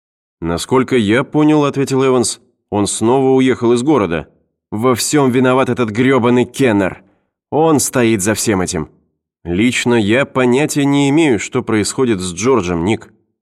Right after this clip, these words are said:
Знаю лишь одно. На банкете он непременно будет». «Обещай, что доставишь его лично».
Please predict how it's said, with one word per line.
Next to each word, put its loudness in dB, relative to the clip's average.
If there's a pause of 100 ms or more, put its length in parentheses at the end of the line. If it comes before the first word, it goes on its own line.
(220)
Знаю 0
лишь 0
одно. -2 (200)
На -4
банкете -2
он 2
непременно 0
будет». -2 (580)
«Обещай, 0
что -4
доставишь -2
его 0
лично». -2